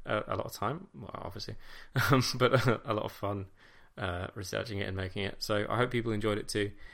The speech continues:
Um, if you do like the show, oh, and I appreciate all the messages that people are sending me, it's very nice. But if you, if you do like the show and you want to support it,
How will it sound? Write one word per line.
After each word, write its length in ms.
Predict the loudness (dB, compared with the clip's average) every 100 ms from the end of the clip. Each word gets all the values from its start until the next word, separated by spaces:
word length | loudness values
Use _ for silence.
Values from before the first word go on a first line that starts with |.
| -18 -8 0
Um, 480 | 2 2 0 -4 -12 _ _ _ _ _ _ -20 -20 _ _
if 180 | -4 -2
you 80 | -2
do 240 | 0 0 2
like 280 | 0 -2
the 80 | -4
show, 460 | -4 0 0 0 -4 -8 -20 -20 -20 -8 0
oh, 180 | 0 4
and 100 | 4
I 100 | 4
appreciate 360 | 4 2 4 4
all 80 |
the 80 | 4
messages 320 | 2 0 -2
that 100 | -4
people 200 | -4 -4
are 40 | -4
sending 220 | -4 -2
me, 80 | -2
it's 120 | -2
very 180 | 0 2
nice. 200 | 0 -2
But 120 | -4
if 100 | -2
you, 160 | -2 -4
if 160 | -6
you 80 | -4
do 200 | 0 2
like 140 | 2 0
the 60 |
show 160 | 0 2
and 100 | 2
you 80 | 0
want 140 | -2
to 60 | -4
support 300 | -2 -2
it, 100 | -2